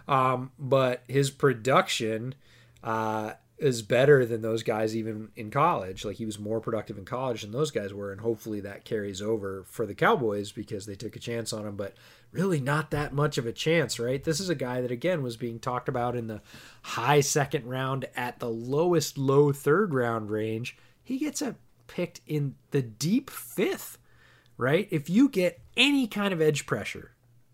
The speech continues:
any kind at all, in the deep fifth, I don't care if you pick up four or five sacks rotationally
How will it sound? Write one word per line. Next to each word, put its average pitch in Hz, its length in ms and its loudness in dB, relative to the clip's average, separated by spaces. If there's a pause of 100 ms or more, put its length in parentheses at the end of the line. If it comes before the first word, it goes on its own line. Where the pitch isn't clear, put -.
(180)
any 359 300 0
kind 233 360 0
at 156 80 6
all, 113 420 -2 (360)
in 147 180 2
the 131 100 0
deep 156 320 0
fifth, 104 520 -4 (340)
I 175 60 2
don't 233 140 0
care 226 120 2
if - 120 0
you 165 60 -2
pick 147 200 2
up 110 80 -10
four 147 320 6
or 135 60 6
five 117 340 -2
sacks - 400 -6
rotationally 101 800 -6